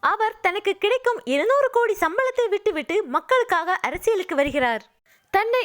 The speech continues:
இந்த அளவிற்கு வளர்த்துவிட்ட மக்களுக்காக தன்னால் முடிந்ததை செய்ய வேண்டும் என்ற ஒரே நோக்கில்தான் அரசியலில் களமிறங்கியுள்ளார். நல்ல மனிதர் விஜயகாந்தை நாம் இழந்துவிட்டோம்.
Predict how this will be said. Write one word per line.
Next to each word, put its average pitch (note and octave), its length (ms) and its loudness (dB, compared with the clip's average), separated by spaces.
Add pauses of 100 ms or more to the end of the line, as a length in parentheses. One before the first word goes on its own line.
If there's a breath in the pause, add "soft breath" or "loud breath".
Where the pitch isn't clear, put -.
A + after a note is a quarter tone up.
இந்த D4+ 240 -2
அளவிற்கு C5 400 0
வளர்த்துவிட்ட A4+ 600 -2
மக்களுக்காக F4 760 -2
தன்னால் G#4 380 0
முடிந்ததை B4 460 0
செய்ய G4 300 0
வேண்டும் F#4+ 380 0
என்ற C#4+ 280 -2
ஒரே D#4 280 2
நோக்கில்தான் F#4 600 -2
அரசியலில் D#4 560 -2
களமிறங்கியுள்ளார். D#4 840 -2 (400)
நல்ல D4 340 0
மனிதர் A#4 380 0
விஜயகாந்தை A4 600 2
நாம் F#4 240 0
இழந்துவிட்டோம். D4 640 0